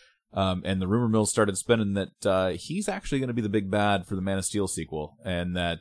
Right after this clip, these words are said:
uh, Shazam is off the table at this point.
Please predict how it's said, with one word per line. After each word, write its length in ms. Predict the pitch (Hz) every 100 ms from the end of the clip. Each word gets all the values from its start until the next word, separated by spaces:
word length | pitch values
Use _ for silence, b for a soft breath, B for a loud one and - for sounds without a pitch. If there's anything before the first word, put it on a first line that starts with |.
| -
uh, 320 | 95 87 85 85
Shazam 420 | 98 92 101 92
is 180 | 82 -
off 260 | 101 95 -
the 80 | 98
table 300 | 90 85 80
at 80 |
this 140 | 78 78
point. 280 | 82 73